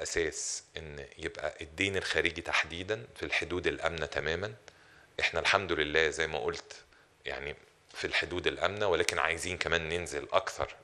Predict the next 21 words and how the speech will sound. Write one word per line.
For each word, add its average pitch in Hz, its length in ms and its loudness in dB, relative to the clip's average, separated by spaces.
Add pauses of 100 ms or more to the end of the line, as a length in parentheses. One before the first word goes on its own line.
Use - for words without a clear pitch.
م-، 69 300 -8
في 76 160 -4
هذا 82 240 2
الموضوع. 82 640 4 (760)
ولكن 123 460 6 (180)
كل 156 420 4 (200)
ال-، 76 420 -4
ال-، 85 220 -8
الأمر 117 420 4
برضو 110 320 6
مرة 107 340 4
أخرى، 117 300 2 (540)
كل 135 220 6
ما 107 80 4
الأمور 95 380 6
العالمية 85 680 4
هتهدأ، 98 540 2 (280)
وكل 101 340 2
ما 87 100 2
التضخم 85 580 2
العالمي 76 520 2